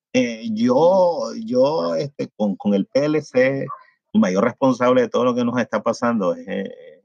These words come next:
Alemán, entonces por eso no veo viable. O sea, ¿de qué manera veo viable? Que se desaparezcan todos los políticos cabecillas de la cúpula del P L C y de C por L, y entonces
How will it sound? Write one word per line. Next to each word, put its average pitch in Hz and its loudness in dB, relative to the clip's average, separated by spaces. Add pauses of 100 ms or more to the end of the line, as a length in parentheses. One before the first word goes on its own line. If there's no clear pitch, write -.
Alemán, 214 2
entonces - -6
por - -18
eso - -18 (300)
no 101 2
veo 95 0
viable. 82 -2 (340)
O 104 -2
sea, 104 0
¿de 120 -2
qué 160 -2
manera 185 2
veo 175 4
viable? 104 -2 (360)
Que 113 -8
se 113 -2
desaparezcan 107 -2
todos 131 2
los 139 0
políticos 123 0
cabecillas 120 0
de 120 2
la 101 0
cúpula 123 2
del 101 0
P 123 2
L 127 2
C 127 -4
y 127 2
de 110 0
C 113 -2
por 120 0
L, 117 0 (460)
y 123 0
entonces 131 2